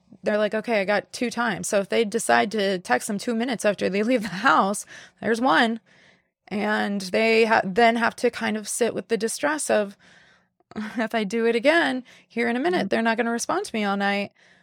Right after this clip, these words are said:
Speaker 1: if I need it later." And so they already are starting working on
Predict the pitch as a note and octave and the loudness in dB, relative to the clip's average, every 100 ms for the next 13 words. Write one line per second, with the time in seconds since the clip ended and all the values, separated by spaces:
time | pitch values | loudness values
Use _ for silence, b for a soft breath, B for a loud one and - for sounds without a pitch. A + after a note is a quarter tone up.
0 | - - G#3+ G3+ G3+ F#3+ G#3+ A3 G#3+ G3 | -8 0 2 2 0 0 0 0 0 0
1 | A#3 C#4 A#3+ G#3+ B3 A3+ A#3+ B3 G#3+ A3 | 2 2 2 2 0 4 4 4 4 4
2 | G3+ G#3+ A3+ G#3+ G3+ G3 - - G#3 G#3 | 4 0 2 2 2 0 -2 -2 0 0
3 | G#3 G3 F#3+ - _ _ _ _ F3+ G3 | -2 -4 -6 -10 _ _ _ _ -6 -4
4 | G3+ A3 G3+ G3 - F#3+ F#3 | -4 -6 -6 -6 -6 -6 -8